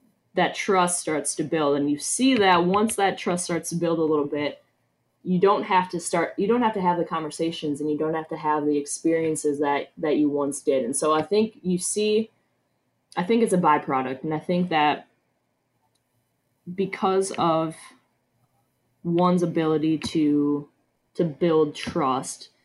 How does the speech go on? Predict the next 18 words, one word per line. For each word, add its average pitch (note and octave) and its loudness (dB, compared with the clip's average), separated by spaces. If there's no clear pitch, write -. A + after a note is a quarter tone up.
I E3 -2
see, - -4
and D#3+ 0
somebody F#3 2
starts E3+ -4
to - -14
see - -2
results. D#3+ -2
And E3 -6
I D#3 -2
think D#3+ -8
results D#3 -6
can D#3 -6
come D#3 -6
in D3 -6
the D3 -8
form D3 -4
of C#3+ -2